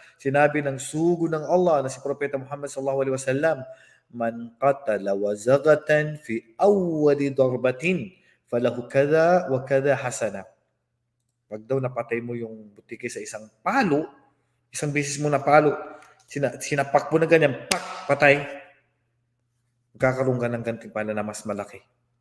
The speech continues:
Ito yung isang daang, isang daang gantimpala. Pero pag pinalo mo, ha? "Wa man qatalaha fi darbati thaniyati,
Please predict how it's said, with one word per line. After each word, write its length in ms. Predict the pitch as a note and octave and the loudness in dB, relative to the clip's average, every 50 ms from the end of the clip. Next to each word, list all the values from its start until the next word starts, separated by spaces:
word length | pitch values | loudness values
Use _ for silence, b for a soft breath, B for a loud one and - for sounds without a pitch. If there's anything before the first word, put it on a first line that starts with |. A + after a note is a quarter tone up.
| _ _ _ | _ _ _
Ito 60 | - A#2 | -6 -4
yung 100 | A2 - | -4 -4
isang 220 | G#2+ - - A#2 A2+ | -6 -6 -6 -4 -2
daang, 280 | G#2+ A2+ - A#2 C3 C3+ C3 B B B B B - | -2 0 0 0 -2 -2 -4 B B B B B -10
isang 240 | - - B2 A2+ | -4 -4 -2 -2
daang 240 | A2+ A2 - A#2+ A#2+ A#2 | 0 -2 -2 -2 -4 -4
gantimpala. 600 | A2 A2 A2 - A2+ G2+ - - A#2 A#2+ G#2 - _ _ _ _ _ _ _ _ _ _ _ _ _ _ _ _ _ _ _ _ _ _ | -2 -2 -2 -2 -6 -6 -6 -8 -10 -10 -12 -14 _ _ _ _ _ _ _ _ _ _ _ _ _ _ _ _ _ _ _ _ _ _
Pero 240 | - C#3 C#3 D3 C#3 | 6 6 8 8 6
pag 160 | D3+ C#3+ C3 | 6 4 4
pinalo 400 | - D3 D3 D3+ D3+ D#3+ D#3+ E3 | 4 6 8 10 10 12 12 12
mo, 240 | E3+ F#3 F3 - - - - - - - - - - - _ _ | 10 10 10 8 6 2 -6 -12 -14 -16 -20 -20 -20 -20 _ _
ha? 200 | _ A#2 B2+ D3 F3 F#3+ - B B B B B B B - | _ 2 4 4 4 4 2 B B B B B B B 6
"Wa 120 | C3+ C3+ C3+ | 8 8 8
man 240 | C#3+ C#3+ C#3+ C#3+ - | 8 6 4 4 4
qatalaha 560 | C#3+ C#3+ C#3+ D3 C#3+ D3 D3 D3+ D3+ D3+ - | 4 6 8 8 8 8 8 6 4 2 2
fi 160 | - D3+ C3+ | 0 -2 -2
darbati 560 | C3 C3 D3 C#3+ C#3+ C#3 C#3 D3 C#3 - D#3 | 4 6 6 6 8 6 4 4 4 2 0
thaniyati, 1040 | C3+ - - - - D3 C#3 C#3 C#3 C#3+ C#3+ C#3+ C#3+ C3+ - F3+ D#3+ B2 - B B | -2 -2 -4 0 4 6 6 6 6 6 4 2 2 2 2 0 0 0 -4 B B